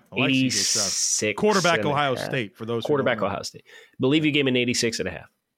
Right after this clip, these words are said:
Speaker 1: Eighty-seven. A little higher
Speaker 2: Eighty-seven.
Speaker 1: than that, yeah. Mm-hmm.
Speaker 2: So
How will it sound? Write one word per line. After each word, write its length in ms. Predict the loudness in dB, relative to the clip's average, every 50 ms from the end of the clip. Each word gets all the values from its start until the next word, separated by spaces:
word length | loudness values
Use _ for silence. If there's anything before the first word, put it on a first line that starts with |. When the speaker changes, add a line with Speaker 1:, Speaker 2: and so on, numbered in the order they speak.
| _ _ _ _ _
Speaker 1:
Eighty-seven. 580 | -8 -8 -8 -6 -4 -4 -2 -4 -4 -6 -12 -18 _ _ -14
A 60 | -6
little 140 | -4 -2 0
higher 60 | 2 2
Speaker 2:
Eighty-seven. 340 | 2 2 2 0 -2 -2 -6
Speaker 1:
than 80 | -14
that, 80 | -18 -16 -14 -12 -12 -14 -16 _ _ -14
yeah. 60 | -14
Mm-hmm. 80 | -12 -14 -16 -18 _ _ _ _ _ _ _ _ _ _ _ _ _ _ _ -12 -12 -12 -18 -20 -20 -20 -20 -20 -20 -20 -20 -20 -20 -20 -20 -20 _ _ _
Speaker 2:
So 540 | -4 0 4 6 6 6 4 2 0 -6